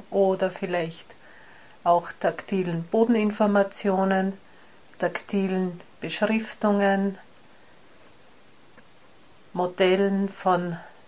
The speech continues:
Gebäuden, Reliefdarstellungen, beispielsweise in Museen oder auch in anderen Bereichen und Ähnliches. Was mir noch wichtig ist, ist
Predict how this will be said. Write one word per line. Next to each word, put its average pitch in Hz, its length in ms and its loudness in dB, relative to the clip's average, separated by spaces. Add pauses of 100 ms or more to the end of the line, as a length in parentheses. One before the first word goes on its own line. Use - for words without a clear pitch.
(120)
Gebäuden, 196 800 4 (960)
Reliefdarstellungen, 190 1800 2 (120)
beispielsweise 175 1120 -4 (240)
in 170 140 -6
Museen 208 840 -2
oder 180 320 2
auch 170 360 0 (560)
in 165 160 -8
anderen 202 540 2
Bereichen 190 800 -2 (1040)
und 208 240 -2
Ähnliches. 170 880 -4
Was 175 260 -6
mir 196 140 2
noch 165 320 0
wichtig 220 500 -4
ist, 220 600 -4
ist - 380 -4